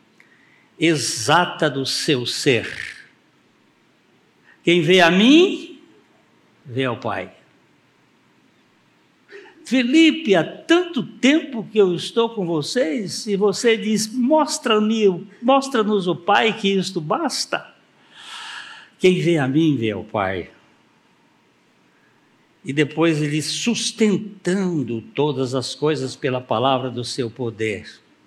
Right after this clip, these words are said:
Depois de ter feito a purificação dos pecados. Assentou-se à direita da majestade nos,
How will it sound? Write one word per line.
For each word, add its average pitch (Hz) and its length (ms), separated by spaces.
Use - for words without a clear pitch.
Depois - 1900
de 135 140
ter 143 300
feito 175 760
a 120 120
purificação 220 1700
dos 175 300
pecados. - 1080
Assentou-se - 1500
à 120 120
direita 131 680
da 123 140
majestade 120 840
nos, 110 280